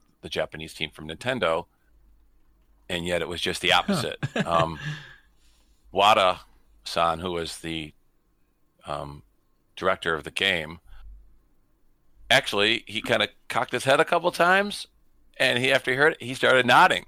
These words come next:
Speaker 1: Like, he really responded immediately to these tracks. And, uh, some of the guys from <laughs> Paradigm were like, "Hmm, yeah, okay, it's pretty good." They,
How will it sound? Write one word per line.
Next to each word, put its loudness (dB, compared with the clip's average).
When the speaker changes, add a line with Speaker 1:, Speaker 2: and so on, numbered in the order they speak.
Speaker 1:
Like, -4
he -8
really 0
responded 2
immediately 0
to -4
these -6
tracks. 2
And, 0
uh, 2
some -4
of 0
the -4
guys 0
from 0
<laughs> -8
Paradigm 4
were 0
like, 0
"Hmm, -6
yeah, 0
okay, 0
it's -10
pretty -4
good." 0
They, -6